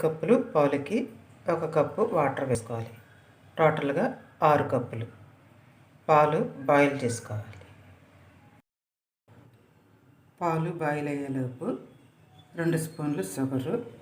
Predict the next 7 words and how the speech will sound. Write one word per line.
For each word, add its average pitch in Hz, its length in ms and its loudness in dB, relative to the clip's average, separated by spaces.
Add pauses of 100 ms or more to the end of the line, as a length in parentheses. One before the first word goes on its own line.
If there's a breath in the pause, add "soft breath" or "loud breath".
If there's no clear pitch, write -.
(1300)
ఒక 160 140 -10 (520)
యాభై 156 260 2
గ్రాములు 135 400 0 (400)
బెల్లం 165 360 6
పౌడర్ 143 420 0
వేసుకోవాలి. 110 560 -2 (3500)
వేసుకుని 165 440 -2